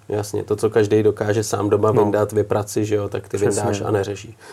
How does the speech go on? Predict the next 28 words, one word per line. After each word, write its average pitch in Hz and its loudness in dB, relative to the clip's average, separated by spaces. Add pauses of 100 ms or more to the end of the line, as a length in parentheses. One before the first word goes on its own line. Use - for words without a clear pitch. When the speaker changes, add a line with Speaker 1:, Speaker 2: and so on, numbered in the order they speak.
Speaker 1:
To 135 2
je 156 4
super, 135 -2
to 107 0
je 110 4
za 110 2
mě 110 2
úplně 113 2
ta 113 0
nejlepší 110 2
cesta, 110 0
že 107 2
jo, 110 4
jak 104 0
má 107 2
být 107 -2
a 107 0
ta 107 -4
bezpečnost 104 -2
tam 120 -2
zůstává. 107 -2 (460)
Ale, 107 4 (1080)
eh, 127 2
helma 120 6
jako 120 0
taková, 113 2
že 113 2
jo, 113 4